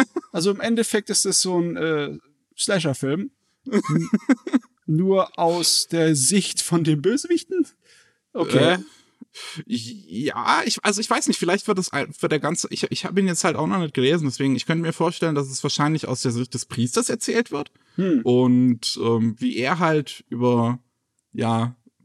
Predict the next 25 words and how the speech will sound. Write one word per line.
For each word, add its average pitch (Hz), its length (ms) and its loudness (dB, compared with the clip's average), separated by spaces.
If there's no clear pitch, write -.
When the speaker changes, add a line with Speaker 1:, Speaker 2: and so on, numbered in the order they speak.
Speaker 2:
mehr 127 320 2
und 127 200 0
mehr 135 180 4
über 135 140 2
das 127 180 0
Leben 131 220 2
seines 127 300 2
Freundes 139 340 -2
herausfindet. 175 680 -2
<laughs> - 0 -
Speaker 1:
Bin - 1080 -2
ich 170 120 2
mal 185 180 0
gespannt. 143 680 0
Speaker 2:
Ja, 131 360 0
mal 151 200 -2
sehen. 123 460 2
Dann 185 200 0
haben 208 120 2
wir 135 320 0
Ran 240 320 2
und 190 260 0
die - 100 -16
graue 147 600 0
Welt. 123 480 -2